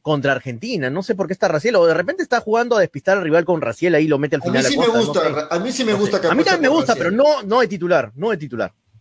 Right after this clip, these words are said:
Speaker 2: A mí
Speaker 1: No
Speaker 2: sí me
Speaker 1: de
Speaker 2: gusta
Speaker 1: titular.
Speaker 2: como titular Raciel
Speaker 1: No.
Speaker 2: ahí. Me parece que es un jugua-, eh, un jugador distinto. Lo que no entiendo es lo de
Speaker 1: Pero
Speaker 2: Canchita,
Speaker 1: nunca lo hemos
Speaker 2: ¿no?
Speaker 1: visto de titular, ¿ah? Nunca.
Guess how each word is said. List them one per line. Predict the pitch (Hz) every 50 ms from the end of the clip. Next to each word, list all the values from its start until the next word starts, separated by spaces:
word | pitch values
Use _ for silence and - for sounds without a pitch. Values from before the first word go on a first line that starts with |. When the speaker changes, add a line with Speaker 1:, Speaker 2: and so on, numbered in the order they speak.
| _ _ _ -
Speaker 2:
A | 147 165
mí | - 156
Speaker 1:
No | 165
Speaker 2:
sí | -
me | 208 196
Speaker 1:
de | 190
Speaker 2:
gusta | 196 180 - 175
Speaker 1:
titular. | - 165 151
Speaker 2:
como | 147 143
titular | 139 139 135 139 139 139 135 131 117 117
Raciel | 117 - - 120 113 -
Speaker 1:
No. | 90
Speaker 2:
ahí. | 90 95 95 - 95
Me | 127 135
parece | 139 147 165 196 190 220 202 -
que | 175 175 180
es | 175 -
un | 180
jugua-, | - 165 160 147 143 147
eh, | 151 - -
un | 175 175 175 165
jugador | - - 143 143 151 147
distinto. | 139 135 135 - 147 139 120 101 92 95 90 - - - -
Lo | 160 170
que | 170 180
no | 214
entiendo | 240 240 240 262 262 262 254
es | 240
lo | 226
de | 196 170 -
Speaker 1:
Pero | 135 147
Speaker 2:
Canchita, | 151 202 269
Speaker 1:
nunca | 269 - 226
lo | 226
hemos | 233 233 220
Speaker 2:
¿no? | 233
Speaker 1:
visto | 240 - 220
de | 170
titular, | 170 151 156 170 226 262 233 165
¿ah? | 180 196 160
Nunca. | 160 214 277 240 - 110 92 95